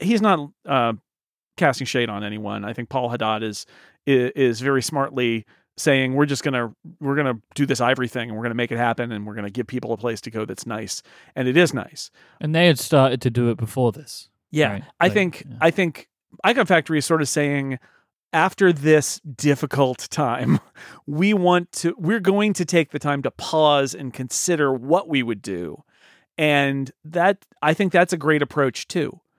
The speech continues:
Speaker 1: That they're, that when they come out with something, you know, Tapbots is gonna get the first mover advantage here. I mean, it's, they're not the first movers, but they're, they're the first very
Speaker 2: The big mover.
Speaker 1: serious developer s-,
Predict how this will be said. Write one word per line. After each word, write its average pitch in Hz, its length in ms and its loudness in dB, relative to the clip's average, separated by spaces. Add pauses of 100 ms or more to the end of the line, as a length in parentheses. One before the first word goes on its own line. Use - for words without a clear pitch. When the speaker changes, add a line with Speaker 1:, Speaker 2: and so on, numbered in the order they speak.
(300)
Speaker 1:
That 139 160 2
they're, 151 260 2
that 151 220 2
when 151 140 2
they 170 100 4
come 175 200 2
out 170 100 2
with 139 100 -2
something, 139 380 -2 (220)
you 151 60 0
know, 135 140 2 (220)
Tapbots 180 420 2
is 151 120 -6
gonna 160 160 0
get 147 140 -2
the 139 40 -8
first 147 340 -2
mover 139 320 0
advantage 143 440 -2
here. 190 260 2
I 165 60 0
mean, 147 140 -2
it's, - 100 -14
they're 165 160 0
not 151 160 2
the 127 80 -10
first - 280 -4
movers, 110 340 -4
but 131 180 -8
they're, 127 260 0
they're 165 240 2
the 143 140 0
first 139 340 -2
very 135 380 0
Speaker 2:
The 175 160 0
big 131 180 0
mover. 117 100 0
Speaker 1:
serious 135 640 2 (280)
developer 135 840 2
s-, - 220 -8